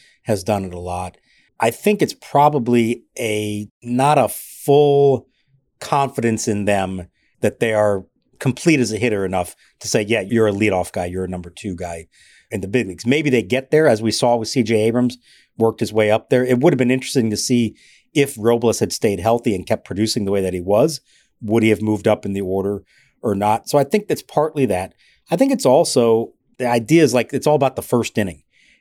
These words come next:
and making sure that your three best hitters are up that inning, that you want Abrams to set the table and then have Thomas, then either Ruiz or Meneses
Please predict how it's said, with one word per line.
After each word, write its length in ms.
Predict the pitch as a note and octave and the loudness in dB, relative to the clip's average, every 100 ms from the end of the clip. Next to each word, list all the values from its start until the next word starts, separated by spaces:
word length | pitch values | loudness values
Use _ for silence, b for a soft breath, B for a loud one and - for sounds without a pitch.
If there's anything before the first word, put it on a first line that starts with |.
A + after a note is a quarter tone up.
| b A#2 | b -4
and 320 | A2+ G#2+ G#2 _ - | -4 -4 -10 _ -2
making 320 | A#2+ C#3+ D3+ | -2 -2 -4
sure 200 | - C#3 | 0 2
that 100 | A#2+ | 2
your 120 | A2 | 0
three 280 | G#2 - A#2+ | -4 0 0
best 300 | A2+ A2 - | 2 0 0
hitters 320 | A#2 A#2 A#2 | 0 2 0
are 140 | F#2+ F2+ | -2 0
up 240 | A2+ - | -2 -2
that 220 | G#2+ G#2+ G#2 | -2 0 0
inning, 320 | A#2 C3+ - b b - | -2 -2 -8 b b -6
that 140 | A2 | -4
you 80 | G#2+ | 0
want 240 | A#2+ B2 - | 2 2 0
Abrams 340 | C3+ C3+ B2+ | -2 0 -2
to 60 | A#2+ | 0
set 180 | C3+ B2+ | 0 -2
the 60 | |
table 320 | - A#2 G#2+ | -2 -2 -2
and 100 | G2+ | -2
then 60 | G#2 | -4
have 140 | G2+ | -4
Thomas, 460 | - G#2+ G#2 G2 - b b b b | -2 0 0 -2 -8 b b b b
then 220 | G#2+ G#2+ | -4 -2
either 160 | G#2 G2+ | 0 0
Ruiz 380 | G2+ G2+ G#2 G2 | -2 -2 -2 -4
or 60 | |
Meneses 520 | F2+ G2 G#2 G#2 F2+ | -4 -2 -2 -4 -8